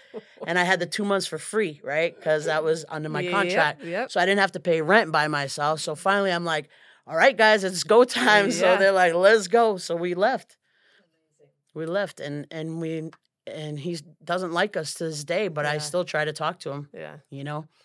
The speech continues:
Speaker 2: So how
Speaker 1: Um,
Speaker 2: long ago was that?
Speaker 1: That was six years ago. It's
Speaker 2: Okay.
Speaker 1: gonna be seven years in August.
Speaker 2: And is that the same location on Sunset?
Speaker 1: Sunset and Highland.
Speaker 2: In Highland,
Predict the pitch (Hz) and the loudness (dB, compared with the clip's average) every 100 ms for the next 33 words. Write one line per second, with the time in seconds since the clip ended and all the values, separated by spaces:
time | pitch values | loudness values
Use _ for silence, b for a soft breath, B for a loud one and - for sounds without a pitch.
0 | b b - 202 185 214 226 214 196 190 | b b -8 -4 -2 -2 -4 -6 -6 -8
1 | 175 151 165 170 - 175 _ - b b | -8 -10 -12 -12 -16 _ _ -20 b b
2 | b b b b b _ _ _ _ 180 | b b b b b _ _ _ _ 0
3 | 202 208 202 233 233 214 151 135 - 156 | 2 0 -4 -2 -2 -2 -6 -8 -12 -10
4 | 156 - 170 170 180 - 175 175 170 160 | -8 -4 -4 -2 -4 -4 -4 -4 -4 -6
5 | 156 156 143 113 - _ 190 175 165 165 | -4 -6 -6 -12 -18 _ -10 -8 -10 -10
6 | 185 175 - - 185 170 170 165 175 170 | -10 -10 -12 -12 -10 -10 -12 -10 -12 -12
7 | 190 175 175 170 165 - 165 170 175 - | -14 -14 -14 -14 -16 -16 -14 -12 -10 -10
8 | - 190 175 156 190 - _ _ _ _ | -10 -10 -10 -10 -10 -12 _ _ _ _
9 | _ - - 160 160 170 160 - 156 151 | _ -14 -10 -8 -6 -6 -6 -8 -12 -12
10 | 147 131 123 175 160 156 - 156 | -10 -12 -12 -12 -10 -12 -12 -20